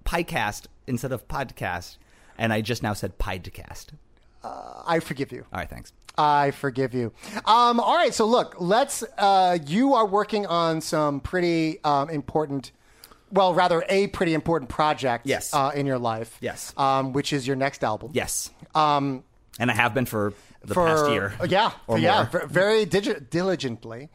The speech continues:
Speaker 1: Yes.
Speaker 2: Um, I too am working on something.
Speaker 1: Yes.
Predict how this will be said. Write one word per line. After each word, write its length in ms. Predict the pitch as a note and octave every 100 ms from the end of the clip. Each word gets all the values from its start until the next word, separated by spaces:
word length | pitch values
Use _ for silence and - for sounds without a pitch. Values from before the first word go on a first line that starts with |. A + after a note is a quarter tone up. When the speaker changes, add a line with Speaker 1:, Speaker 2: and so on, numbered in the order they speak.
| -
Speaker 1:
Yes. 260 | E2+ -
Speaker 2:
Um, 260 | D#3+ D#3+ E3+
I 160 | E3 F3
too 260 | - F3+
am 60 | E3
working 280 | C#3+ C#3+ C3+
on 180 | B2+ A#2+
something. 460 | B2+ A2+ A2+ A#2+ -
Speaker 1:
Yes. 320 | G2+ - -